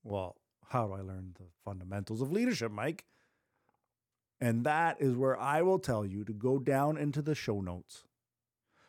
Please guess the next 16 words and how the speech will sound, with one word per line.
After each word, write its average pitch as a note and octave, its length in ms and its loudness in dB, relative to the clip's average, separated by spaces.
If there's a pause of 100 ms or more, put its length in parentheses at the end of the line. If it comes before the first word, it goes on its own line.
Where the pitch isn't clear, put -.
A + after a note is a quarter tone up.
(140)
You A#2+ 140 2
can A#2 180 2
visit A#2+ 360 4
mike A#2 320 0
ashe A2+ 580 -2
dot G2+ 300 -4
com G#2 500 -4 (240)
forward D#3 400 2
slash A#2+ 500 -2 (460)
boot C3 260 2
camp. - 380 -8 (480)
Because A#2 200 0
I've A#2 140 0
created C3+ 640 2
a G#2+ 120 -4
thirty-day, C3+ 1200 2